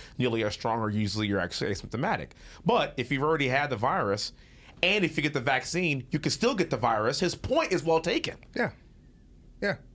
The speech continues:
Speaker 1: Point's very well taken and very, and reasonable.
Speaker 2: Well, it's an educated, it's an, it's an
Speaker 1: It's an
Speaker 2: educated
Speaker 1: educated opinion.
Speaker 2: risk assessment, right?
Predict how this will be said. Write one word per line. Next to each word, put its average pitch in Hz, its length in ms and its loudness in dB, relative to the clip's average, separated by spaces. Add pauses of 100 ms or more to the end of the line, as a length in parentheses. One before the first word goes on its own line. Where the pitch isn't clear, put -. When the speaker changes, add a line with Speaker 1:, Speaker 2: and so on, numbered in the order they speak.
(580)
Speaker 1:
Point's 262 220 2
very 185 260 4
well 240 200 0
taken 233 280 2
and 202 120 4
very, 262 340 2
and 202 160 2
reasonable. 240 540 0
Speaker 2:
Well, 202 140 2
it's 190 120 0
an 185 80 4
educated, 170 580 2
it's 151 200 0
an, 139 160 2
it's 147 160 0
an 143 40 8
Speaker 1:
It's - 80 4
an 247 60 4
Speaker 2:
educated 175 420 4
Speaker 1:
educated 262 300 2
opinion. 254 420 2
Speaker 2:
risk 151 200 2
assessment, 202 520 -4
right? 107 300 0